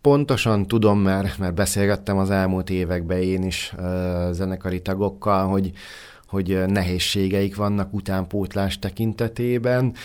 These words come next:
de, de azt kívánom, hogy vészeljék át ezt az időszakot. Hát, ha,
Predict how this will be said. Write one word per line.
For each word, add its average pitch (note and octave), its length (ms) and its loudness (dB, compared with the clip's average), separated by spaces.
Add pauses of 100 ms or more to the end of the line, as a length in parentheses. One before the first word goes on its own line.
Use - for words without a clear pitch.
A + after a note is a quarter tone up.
(300)
de, G#2+ 440 2 (160)
de A#2+ 200 2
azt C#3 160 2
kívánom, F#2+ 400 -2
hogy F2 180 -2
vészeljék F#2+ 640 0
át A2 240 -2
ezt A2+ 220 -4
az A#2 100 0
időszakot. C#3 840 4 (520)
Hát, C3+ 520 2
ha, F#2 320 0